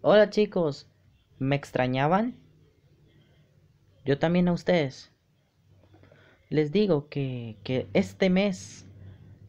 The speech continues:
regresa mi programa, el show de Super Mario, con sus dos últimos capítulos. El final se termina. No. El capítulo se llama El fin se acerca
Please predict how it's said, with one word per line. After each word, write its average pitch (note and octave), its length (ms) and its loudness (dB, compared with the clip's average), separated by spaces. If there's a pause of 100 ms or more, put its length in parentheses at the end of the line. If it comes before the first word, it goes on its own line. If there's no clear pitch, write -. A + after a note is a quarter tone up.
(140)
regresa D#3 680 0
mi D#3 160 -2
programa, C3 840 -2
el A#2 180 -10
show C3 200 -4
de B2 120 -8
Super A#2 360 -6
Mario, D#3 340 -2
con A2+ 340 -4
sus G#2+ 360 -10
dos G3 360 2
últimos D#3 500 -2
capítulos. G2+ 760 -6 (840)
El C3+ 160 0
final A#2+ 840 -4 (600)
se A2+ 240 -2
termina. E3+ 760 -2 (720)
No. C3 240 0 (1000)
El C#3 140 -4
capítulo C#3+ 540 -4
se D3 340 -4 (120)
llama D3+ 320 -2
El A#2+ 180 -2
fin D#3 240 -4
se - 120 -4
acerca G3 580 -2